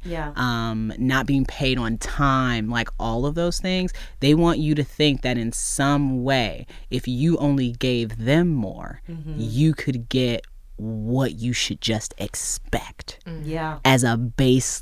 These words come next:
Speaker 2: level. And people think you have to earn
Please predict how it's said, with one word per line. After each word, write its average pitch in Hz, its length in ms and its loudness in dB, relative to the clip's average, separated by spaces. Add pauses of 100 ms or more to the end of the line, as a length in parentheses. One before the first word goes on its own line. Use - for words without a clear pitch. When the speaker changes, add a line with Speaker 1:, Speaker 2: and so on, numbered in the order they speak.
Speaker 2:
level. 107 540 -6 (760)
And 139 200 6
people 160 380 4
think - 360 0
you 147 140 4
have 127 320 -2
to - 160 -8 (140)
earn 117 540 -4